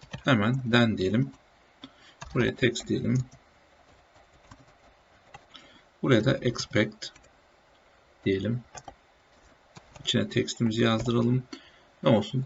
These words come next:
To include ya da contain. Artık burada siz hangisini kullanmak isterseniz. Mesela ne olsun? Ee, merhaba olsun. Burada da.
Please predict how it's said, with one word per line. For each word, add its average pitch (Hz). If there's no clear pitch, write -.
To 127
include 110
ya 90
da 95
contain. 92
Artık -
burada 101
siz 98
hangisini 104
kullanmak 98
isterseniz. -
Mesela 104
ne 107
olsun? 120
Ee, -
merhaba 101
olsun. -
Burada -
da. -